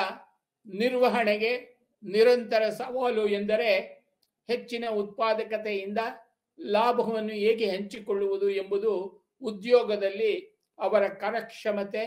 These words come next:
ಮತ್ತು ಒಟ್ಟಾರೆಯಾಗಿ ಸಂಸ್ಥೆಯ ಉತ್ಪಾದಕತೆಯನ್ನು ಸುಧಾರಿಸುವಲ್ಲಿ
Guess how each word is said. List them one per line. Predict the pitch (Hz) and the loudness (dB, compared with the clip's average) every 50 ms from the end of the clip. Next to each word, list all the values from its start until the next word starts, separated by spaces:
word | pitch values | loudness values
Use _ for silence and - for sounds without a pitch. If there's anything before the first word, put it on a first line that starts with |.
| 233 - _ _ _ | -8 -12 _ _ _
ಮತ್ತು | 214 196 196 - - 196 | -8 -8 -6 -4 -4 0
ಒಟ್ಟಾರೆಯಾಗಿ | 196 208 208 - 311 339 330 269 277 277 262 214 196 202 202 214 226 202 185 190 190 - _ _ _ _ _ - | 0 0 -2 -2 -4 -4 -2 -2 -2 0 2 2 2 2 0 0 0 0 0 0 -2 -6 _ _ _ _ _ -20
ಸಂಸ್ಥೆಯ | - - 220 220 214 208 - - 233 214 208 208 | -4 -2 -2 -2 -2 -8 -4 2 4 4 4 4
ಉತ್ಪಾದಕತೆಯನ್ನು | 196 196 190 - - - 226 226 220 220 214 214 220 208 202 202 202 202 196 190 190 180 | 4 0 -4 -4 0 2 2 4 4 2 0 -2 -2 -2 0 0 -2 -4 -6 -8 -8 -10
ಸುಧಾರಿಸುವಲ್ಲಿ | - 233 202 220 233 226 208 202 - 254 196 196 208 208 233 226 185 | -8 -2 2 2 4 4 2 0 -4 -4 -2 -2 -2 -2 0 0 0